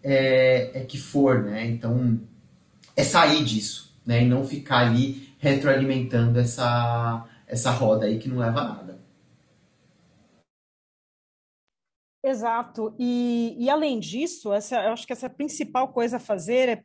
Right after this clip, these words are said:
Speaker 2: é descobrir se aquele lugar é pra você ou não, se aquela atitude, ela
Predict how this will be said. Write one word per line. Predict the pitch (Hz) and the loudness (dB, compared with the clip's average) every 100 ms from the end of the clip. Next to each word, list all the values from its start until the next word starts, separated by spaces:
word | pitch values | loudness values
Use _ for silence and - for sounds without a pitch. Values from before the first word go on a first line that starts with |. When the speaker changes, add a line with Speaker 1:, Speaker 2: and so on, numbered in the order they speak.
| - | -8
Speaker 2:
é | 208 | -8
descobrir | - - 214 226 269 | -8 -12 -8 -6 -6
se | 262 | -6
aquele | 247 247 | -6 -6
lugar | 233 214 240 | -4 -2 -2
é | 233 | -2
pra | 226 226 | -4 -6
você | 208 202 240 | -6 -8 -6
ou | 214 | -6
não, | 202 240 254 | -6 -6 -6
se | 233 233 | -8 -10
aquela | 240 240 | -6 -6
atitude, | 233 - 247 240 202 233 | -6 -12 -10 -10 -8 -4
ela | 226 226 214 | -2 -2 -6